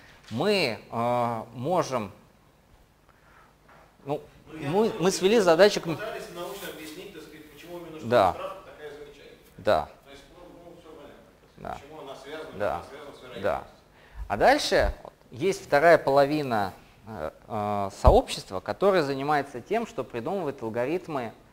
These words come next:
Speaker 1: оптимизации таких энергий.
Speaker 2: У которых есть только парные связи и
Speaker 1: Да, да.
Speaker 2: Ага.
Speaker 1: Так, возвращаемся, где это?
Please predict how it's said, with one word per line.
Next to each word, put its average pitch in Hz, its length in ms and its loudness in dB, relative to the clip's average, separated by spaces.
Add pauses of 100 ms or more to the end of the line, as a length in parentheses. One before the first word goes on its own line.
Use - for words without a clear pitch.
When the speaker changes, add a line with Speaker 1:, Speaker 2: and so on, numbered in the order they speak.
(440)
Speaker 1:
оптимизации 139 880 6 (380)
таких 107 340 -6
энергий. 104 380 -2
Speaker 2:
У - 640 -20
которых - 320 -14
есть - 160 -16
только - 160 -18 (140)
парные - 340 -10
связи - 440 -16 (120)
и 131 100 -12
Speaker 1:
Да, 123 360 8 (180)
да. 104 320 0 (320)
Speaker 2:
Ага. - 100 -20 (2000)
Speaker 1:
Так, 107 420 0 (220)
возвращаемся, 117 760 -6
где 101 220 -10
это? - 180 -12